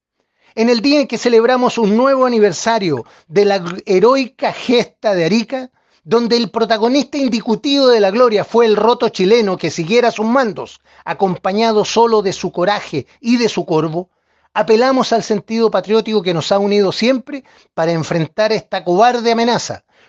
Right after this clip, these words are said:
cuyo origen externo hoy comprobamos en otros países, al ver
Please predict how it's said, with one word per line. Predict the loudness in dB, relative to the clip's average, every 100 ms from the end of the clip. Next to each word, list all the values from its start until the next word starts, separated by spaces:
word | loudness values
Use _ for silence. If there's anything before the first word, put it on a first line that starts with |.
| _
cuyo | -2 2 2
origen | 2 0 0
externo | -2 -2 -2 0 0 -4 -6 _ _
hoy | 0 0
comprobamos | 0 -4 -2 2 2 2 0 -2
en | 0
otros | 0 -2 -8
países, | -4 -2 -2 -6 -10 -12 -20 _ -4
al | -2
ver | 2 2 0 -4